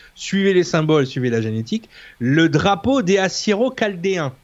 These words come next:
Donc, pour les gens qui connaissent dans leur famille ou dans, dans leur entourage des Assyro-Chaldéens, qui sont des descendants directs des Sumériens,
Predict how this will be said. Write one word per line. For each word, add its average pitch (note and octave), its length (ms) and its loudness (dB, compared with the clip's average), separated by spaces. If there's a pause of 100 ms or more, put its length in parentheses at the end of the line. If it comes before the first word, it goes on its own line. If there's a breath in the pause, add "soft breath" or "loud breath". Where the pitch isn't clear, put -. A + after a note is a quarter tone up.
(540)
Donc, A#2+ 140 -14
pour C#3+ 120 -4
les D#3 100 0
gens G#3+ 160 -2
qui A#3 140 -10
connaissent F3 380 0
dans D3 100 2
leur C3 180 0
famille F#3+ 540 -2
ou C3+ 240 0
dans, A#2 220 0
dans A2+ 120 0
leur A2 140 0
entourage C#3 540 0
des B2+ 240 -2
Assyro-Chaldéens, D3+ 1300 -4 (360 loud breath)
qui C3 100 -14
sont F3+ 140 -4
des C#3+ 100 0
descendants C3+ 520 -4
directs C#3+ 460 -2
des B2+ 120 -4
Sumériens, C3+ 680 0